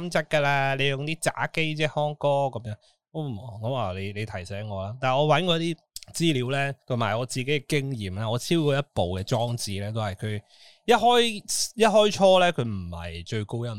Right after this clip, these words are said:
質嘅，啊，要校嘅。啊，咁啊，大家校返啦，啊，咁啊，同埋撳我個鐘仔啦，啊，Spotify 有個鐘仔，呢個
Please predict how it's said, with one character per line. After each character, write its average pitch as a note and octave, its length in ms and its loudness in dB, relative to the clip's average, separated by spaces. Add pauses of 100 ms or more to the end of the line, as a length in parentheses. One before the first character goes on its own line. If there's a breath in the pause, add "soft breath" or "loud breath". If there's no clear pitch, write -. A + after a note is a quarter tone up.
質 G2+ 140 -4
嘅， - 140 -20 (140)
啊， B2 220 2 (160)
要 C3+ 120 -6
校 G2 400 -4
嘅。 F2+ 100 -14 (240)
啊， F#2 440 -10
咁 A2+ 120 -12
啊， G2 300 -6
大 G2 140 -4
家 A#2+ 120 2
校 A#2 220 -2
返 C#3 160 -2
啦， D#3 140 -4 (100)
啊， F2+ 260 -6
咁 G#2+ 160 -10
啊， F#2+ 380 -8
同 G#2+ 120 -12
埋 F#2 160 -6
撳 A#2+ 260 0
我 B2+ 80 0
個 D3+ 100 0
鐘 F#3+ 180 0
仔 D#3+ 180 4
啦， G3 180 2 (160)
啊， A#2 240 0
Spotify A2+ 460 -4
有 A2+ 100 -6
個 B2 80 -8
鐘 C3 240 -8
仔， G2+ 320 -8
呢 D3+ 140 -8
個 D3 80 0